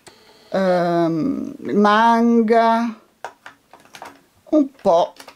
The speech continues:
anche quello arancione di Essence, I Love Extreme, sì, insomma, ne ho un po', non so, adesso non sono più capace di rimetterli, aspettate che mi alzo, vedere,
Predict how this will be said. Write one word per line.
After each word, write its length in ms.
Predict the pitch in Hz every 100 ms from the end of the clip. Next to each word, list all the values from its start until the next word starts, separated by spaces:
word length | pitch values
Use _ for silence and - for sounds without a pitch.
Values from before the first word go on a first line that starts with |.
| - - - _ - _ _
anche 240 | 202 196
quello 180 | 180 185
arancione 420 | 170 170 170 185
di 160 | 160 165
Essence, 920 | 170 185 196 - - - 185 185 180
I 200 | 185 185
Love 260 | 185 170 170
Extreme, 720 | - - 190 196 196 190 180 - - - - - - - -
sì, 140 | -
insomma, 360 | - - 110 - - - - -
ne 180 | 302 269
ho 100 | 185
un 140 | 214
po', 320 | 208 185 202 - - _ - - - -
non 200 | - 233
so, 80 | 220
adesso 380 | - 208 214 202
non 200 | 190 185
sono 200 | - 311
più 100 | 247
capace 340 | 240 254 240
di 60 | 254
rimetterli, 800 | 262 370 415 - 440 494 370 285 - - - - - - - - -
aspettate 400 | - 175 185 180
che 100 | 190
mi 120 | 226
alzo, 320 | 269 285 302
vedere, 560 | 240 220 247 294 320